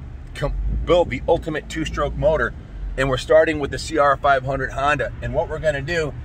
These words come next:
is we're gonna do a shootout. We have five different exhaust pipes in stock for the five hundreds. Five. <laughs> We have one,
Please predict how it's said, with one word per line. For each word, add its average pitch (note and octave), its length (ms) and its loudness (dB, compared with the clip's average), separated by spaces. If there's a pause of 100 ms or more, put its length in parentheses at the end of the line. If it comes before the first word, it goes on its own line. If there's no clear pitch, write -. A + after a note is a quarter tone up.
(200)
is - 140 -6
we're D3+ 80 -2
gonna D#3 160 2
do C#3+ 140 0
a B2+ 40 0
shootout. D3 480 2
We B2+ 80 -10
have C#3 320 4 (640)
five F#3 260 4
different F3 280 -4
exhaust C#3 420 2
pipes B2 280 2
in A2+ 80 -8
stock A2+ 360 0
for A2 60 -8
the A2 120 -8
five A2+ 240 4
hundreds. G2+ 420 -4
Five. A#2+ 280 4 (260)
<laughs> - 200 -8 (260)
We C#3+ 120 2
have C3 100 4
one, E3 240 2